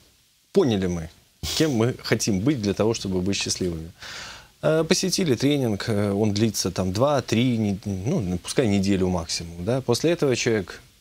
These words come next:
получив некие знания, выходит опять в окружающий мир и понимает, что перед ним стоит целый ком сложно решаемых задач.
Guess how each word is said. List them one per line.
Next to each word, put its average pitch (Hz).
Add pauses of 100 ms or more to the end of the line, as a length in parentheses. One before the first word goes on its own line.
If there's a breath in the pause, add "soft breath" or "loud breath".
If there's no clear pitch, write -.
(380)
получив 113
некие 90
знания, 156 (580 loud breath)
выходит 95
опять 92
в -
окружающий 90
мир 180 (540 loud breath)
и 151
понимает, 143
что 123
перед 110
ним 120
стоит 110
целый 147
ком 117
сложно 101
решаемых 90
задач. 82